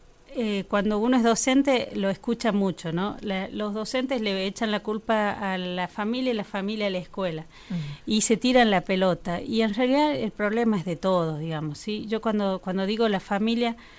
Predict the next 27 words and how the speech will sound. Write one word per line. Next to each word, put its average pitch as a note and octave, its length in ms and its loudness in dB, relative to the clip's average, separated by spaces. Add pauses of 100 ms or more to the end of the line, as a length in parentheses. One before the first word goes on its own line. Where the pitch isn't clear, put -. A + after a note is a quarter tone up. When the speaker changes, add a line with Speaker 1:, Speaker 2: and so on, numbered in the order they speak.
(320)
Speaker 1:
no, A3 320 0 (100)
no A#3+ 400 0
digo C4 300 2
que A#3+ 80 0
hay A3+ 120 4
que A3+ 160 -4
culpabilizar G#3 920 0
a A#3 40 2
la G#3 100 0
familia A3+ 500 0
de G#3 60 0
estos E3+ 240 -2
Speaker 2:
Ujú. E3+ 80 -8
Speaker 1:
chicos A3+ 240 0
que F3+ 140 -6
no F#3+ 100 0
han G3 120 2
podido F3+ 380 0
llegar, D#3+ 340 -2
sino A3 500 0
digo, G#3+ 400 -2 (340)
tampoco A#3+ 500 2
la - 120 4
familia A#3 360 0
está G#3+ 200 -4
teniendo, G3 640 0 (540)
n-, F#3+ 160 -8